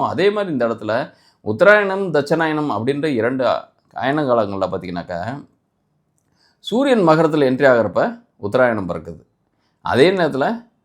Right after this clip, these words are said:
மேசத்துல சந்திரன் என்ட்ரி ஆகணும். அதே நேரத்துல ஆடி, ஆடி மாசம்னாக்க கடகத்துல வந்து சூரியன் என்ட்ரி ஆகணும். அதே நேரத்துல சந்திரன்றது மேசத்துல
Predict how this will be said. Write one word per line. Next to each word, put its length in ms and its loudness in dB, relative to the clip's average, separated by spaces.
மேசத்துல 440 0
சந்திரன் 340 -2
என்ட்ரி 260 -4
ஆகணும். 300 -12
அதே 120 0
நேரத்துல 320 0
ஆடி, 220 6
ஆடி 220 4
மாசம்னாக்க 480 -2
கடகத்துல 440 4
வந்து 200 -4
சூரியன் 380 -2
என்ட்ரி 240 -2
ஆகணும். 340 -6
அதே 140 0
நேரத்துல 340 -6
சந்திரன்றது 540 0
மேசத்துல 440 -6